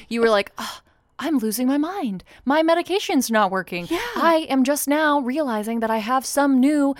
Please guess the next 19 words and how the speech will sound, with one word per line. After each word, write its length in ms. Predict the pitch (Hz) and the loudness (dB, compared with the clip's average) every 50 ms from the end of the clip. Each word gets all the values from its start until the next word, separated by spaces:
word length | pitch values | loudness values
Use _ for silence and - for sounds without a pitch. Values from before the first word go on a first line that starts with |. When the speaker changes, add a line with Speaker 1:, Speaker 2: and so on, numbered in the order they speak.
| - - - | -10 -14 -8
Speaker 1:
disease 600 | - 240 208 220 285 339 349 - 226 220 262 277 | -6 -4 -2 -2 0 0 0 0 0 2 6 8
Speaker 2:
Yeah. 360 | 285 427 427 415 440 392 277 | 8 8 8 6 0 -4 -4
Speaker 1:
where 680 | - 220 202 262 254 254 254 254 254 247 247 247 - - | -2 2 4 4 6 6 6 4 6 6 4 4 2 2
I, 360 | - 247 262 285 285 285 294 277 | 4 4 6 6 6 6 6 6
my 120 | 262 302 | 4 4
brain 280 | 294 262 294 320 370 381 | 4 4 4 2 2 0
is 120 | 381 339 | -2 -2
splitting 420 | - - - 277 277 302 339 349 359 | -4 -4 -4 -2 -2 0 0 0 -2
in 80 | 370 | -2
half." 420 | 349 330 311 247 220 220 233 262 302 | -2 0 0 4 6 8 8 8 6
Speaker 2:
It's 40 | 320 | 4
atrophying. 720 | 339 381 392 - 370 285 - 294 247 196 180 175 170 - | 4 4 4 2 0 0 0 -2 -2 -2 -4 -4 -4 -4
Speaker 1:
Exactly. 420 | 254 240 247 330 330 403 427 247 302 | -2 2 6 8 8 8 8 6 6
Speaker 2:
Yeah. 340 | 381 403 403 349 269 202 226 - _ - - | 6 6 6 6 4 2 0 -6 _ -12 -8
Speaker 1:
So 420 | - - - 254 240 240 233 220 - | -6 0 2 4 6 6 6 6 4
I 120 | - 277 | 4 2
think 300 | 285 - 294 254 240 - | 2 2 0 -2 -2 -2
just 540 | - 202 220 220 226 226 - - - - - | 0 4 6 6 6 4 2 -6 -10 -12 -4
that 480 | - 214 208 202 208 214 208 - - | 4 8 10 10 10 10 8 6 2